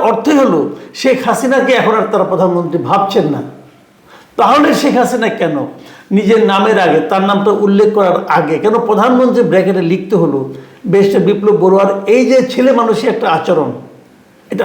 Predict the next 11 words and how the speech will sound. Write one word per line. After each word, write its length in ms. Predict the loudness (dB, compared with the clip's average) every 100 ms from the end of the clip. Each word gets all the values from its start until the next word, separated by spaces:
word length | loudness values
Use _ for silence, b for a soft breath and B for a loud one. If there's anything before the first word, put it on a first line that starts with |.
| 0
আমার 140 | 0 0
কাছে 140 | -2 -4
খুবই, 220 | -2 0 0 0
আমাকে 240 | -2 -2 -2
খুবই 160 | 0 0 0
হতাশ 240 | 0 -2 -2
করেছে। 260 | -6 -8 -14 -18 -20 _ _ B B -2
এটার 180 | 2 2
মাধ্যমে 280 | 2 2 2 2
কি 60 |
উনি 120 | 2